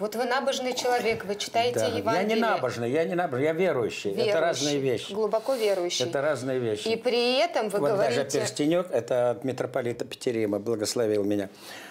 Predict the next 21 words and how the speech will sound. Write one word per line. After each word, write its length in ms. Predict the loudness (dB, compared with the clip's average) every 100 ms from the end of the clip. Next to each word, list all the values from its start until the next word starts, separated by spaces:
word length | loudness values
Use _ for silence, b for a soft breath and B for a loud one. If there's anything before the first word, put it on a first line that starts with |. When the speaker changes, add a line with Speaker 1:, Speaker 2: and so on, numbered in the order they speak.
| B -6
Speaker 2:
когда, 480 | -4 0 0 0 -2 B B B B -2
э, 560 | 0 2 2 0 -4 -6
моё 340 | -2 2 2
стихотворение 600 | 0 -4 -2 2 2 2
утвердили 640 | 0 0 -2 0 0 2 2
на 280 | 2 0
открытии 420 | -2 -2 -2 0 -2
храма 340 | -2 -2 -4
Христа 380 | -4 -4 -2 -4
Спасителя. 680 | -2 -2 -2 -2 -2 -2 0
Э, 460 | 0 0 -2 -4 -6 -4
музыку 440 | -2 0 -2 -2 -2
написала, 600 | -2 -4 -2 0 0 -4 -16 B B B B B
э, 220 | 0 2
Луиза 460 | 2 2 2 2 2
Алексеевна 500 | 0 -2 -2 0 -2
Хмельницкая, 680 | -2 0 2 0 0 -2 -2
старшая 440 | -2 -2 0 -2
сестра 360 | -2 -2 -2 -2
Бори 280 | 0 0
Хмельницкого. 680 | 0 -2 -2 -4 -4 -6 -6